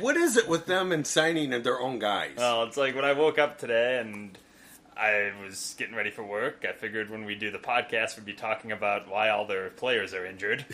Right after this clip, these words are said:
Speaker 1: <laughs>
Speaker 2: But on the way into work, the news broke that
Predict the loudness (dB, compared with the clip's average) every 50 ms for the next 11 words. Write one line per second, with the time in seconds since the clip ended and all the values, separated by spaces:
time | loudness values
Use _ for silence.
0 | -12 -8 -6 -4 2 6 8 8 8 6 4 2 2 2 2 4 4 4 4 2
1 | 2 4 6 6 4 4 2 0 0 0 -2 -4 -20 -20 -20 -20 -14 -6 -4 -2
2 | -2 -2 -2 0 2 4 6 6 6 6 6 8 8 10 10 8 8 4 0 -4
3 | -2 -2 -2 -2 -2 -4 -2 2 4 4 4 4 2 0 -2 0 0 0 -2